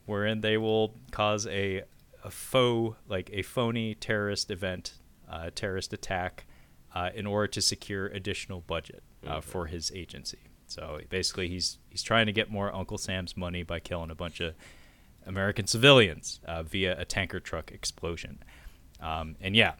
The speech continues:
Speaker 1: uh, none of our heroes are especially proud to hear that. Uh, the only significance of her being in the basement, by the way, was that we get, like, ten, fifteen seconds of her shooting the walls.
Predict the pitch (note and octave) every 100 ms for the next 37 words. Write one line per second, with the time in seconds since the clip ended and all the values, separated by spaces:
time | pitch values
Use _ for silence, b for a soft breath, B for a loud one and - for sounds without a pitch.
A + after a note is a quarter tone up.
0 | - - C#2 D#2+ D#2 G#2+ G#2 G#2+ A#2+ A#2
1 | A2 G#2 A2 G#2+ G2 F#2+ - G2+ F2+ F#2
2 | - F#2 E2 E2 A2+ G#2 G2 F2+ - G2+
3 | G#2+ A#2 D#3 D#3+ C3 - - C3 A#2+ B2+
4 | A#2+ A#2+ G#2 - G#2+ G#2 - G#2 G2 A2+
5 | G#2 G2 F2 - F#2+ - F2 D2 F2 E2+
6 | E2+ E2 E2 E2 E2 F2+ F2 - - -
7 | - - - - - G#2+ D#3 G#3+ B2 -
8 | - - b b b b - C3 F3 C#3+
9 | C#3+ - E3 A#2 - B2+ C#3 - G2+ -
10 | A2+ - - D3 G#2 E2+ E2 F2 G#2 D#2+
11 | G2+ -